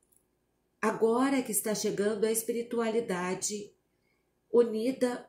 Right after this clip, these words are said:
com a saúde, enquanto que na, na Índia vem a espiritualidade em primeiro lugar. Eu sou imensamente grata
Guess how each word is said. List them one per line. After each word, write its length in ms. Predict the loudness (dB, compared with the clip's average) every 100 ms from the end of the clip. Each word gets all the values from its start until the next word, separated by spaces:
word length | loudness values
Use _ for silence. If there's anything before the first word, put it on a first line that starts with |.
| _
com 400 | 0 0 0 0
a 140 | 0 2
saúde, 920 | 2 0 2 4 4 2 -4 -6 -10 _ _ _
enquanto 680 | -4 -4 -2 0 0 -2 -4
que 200 | 0 -2
na, 600 | 0 -2 -2 -2 -4 -10 _ _ _ _ _ _ _ _ _ _ _ _
na 160 | 0 2
Índia 720 | 2 0 -2 -2 -2 -2 -10 _ _ _
vem 300 | 0 2 2
a 40 |
espiritualidade 1080 | 0 2 0 0 -2 0 0 0 -2 -2 -4
em 100 | -8
primeiro 460 | -6 -4 -2 -2 0
lugar. 560 | -2 -4 -4 -4 -6 -10 _ _ _ _ -6
Eu 140 | -2
sou 220 | 0 0
imensamente 880 | -2 -2 -4 -4 -6 -6 -8 -8 -6
grata 600 | -4 -2 -4 -4 -8